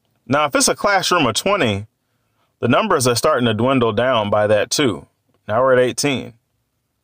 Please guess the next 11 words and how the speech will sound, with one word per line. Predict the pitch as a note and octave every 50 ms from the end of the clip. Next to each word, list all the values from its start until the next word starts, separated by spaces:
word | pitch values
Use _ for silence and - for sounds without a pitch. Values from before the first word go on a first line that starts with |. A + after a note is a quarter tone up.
| _ _ _ _ _ _ _
If | - C3 A#2+ -
four | - - F3+ G3 A3 A#3 A3+ G3
of | D#3 C3
them | B2 A#2
start | - - C#3 C3 A#2+ A2
fighting | - C#3+ C#3 C3+ B2 B2 A2+
because | A#2 A2+ - - E3+ F3 D#3+
of | D#3 D#3
those | D3 C3 A#2 G#2+ -
two, | - - - B3+ C4 A3+ C#3 G#2+ G#2 A#2 B2 - _ _ _ _ _ _ _ _ _ _ _ _ _ -
uh-oh, | - A#2+ A#2 G#2 B2+ A#2 A2+ A2+ A#2